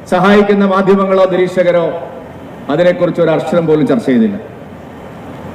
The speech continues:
സംസ്ഥാനത്ത് രണ്ട് മുന്നണികളുടെയും അടിത്തറയ്ക്ക് വലിയ കോട്ടമാണ് ഉണ്ടായിക്കൊണ്ടിരിക്കുന്നത്.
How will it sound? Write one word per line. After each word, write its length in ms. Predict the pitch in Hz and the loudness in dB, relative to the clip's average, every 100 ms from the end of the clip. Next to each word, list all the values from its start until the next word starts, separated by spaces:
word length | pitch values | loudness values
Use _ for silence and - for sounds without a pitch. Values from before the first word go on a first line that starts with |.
| - - | -14 0
സംസ്ഥാനത്ത് 500 | 196 240 262 269 262 233 | 2 4 6 6 6 6
രണ്ട് 220 | 226 254 269 | 6 6 6
മുന്നണികളുടെയും 640 | 254 254 254 240 233 233 226 | 6 6 6 6 6 6 6
അടിത്തറയ്ക്ക് 440 | 214 214 233 220 220 | 4 4 2 4 4
വലിയ 180 | 208 214 214 | 6 6 4
കോട്ടമാണ് 400 | 202 208 202 190 180 | 2 2 2 2 2
ഉണ്ടായിക്കൊണ്ടിരിക്കുന്നത്. 720 | 180 175 165 143 117 104 | 2 2 2 2 2 0